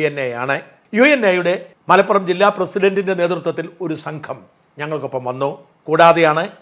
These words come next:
നിലമ്പൂരുകാരനായ അജിത്ത് വോളണ്ടിയർ എന്ന നിലയിൽ ഞങ്ങളോടൊപ്പം ചേർന്നത്.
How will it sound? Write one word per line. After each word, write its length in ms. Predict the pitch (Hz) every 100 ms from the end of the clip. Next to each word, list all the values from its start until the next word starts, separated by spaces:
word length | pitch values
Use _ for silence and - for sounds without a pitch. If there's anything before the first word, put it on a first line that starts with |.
| _ -
നിലമ്പൂരുകാരനായ 760 | 151 170 170 170 165 160 160 156 151 - 147
അജിത്ത് 360 | 156 170 175 104 - _ -
വോളണ്ടിയർ 460 | 156 180 180 180 160 - 170
എന്ന 120 | 160
നിലയിൽ 220 | 151 147 131 - 143
ഞങ്ങളോടൊപ്പം 440 | 151 151 143 139 135
ചേർന്നത്. 360 | 139 143 147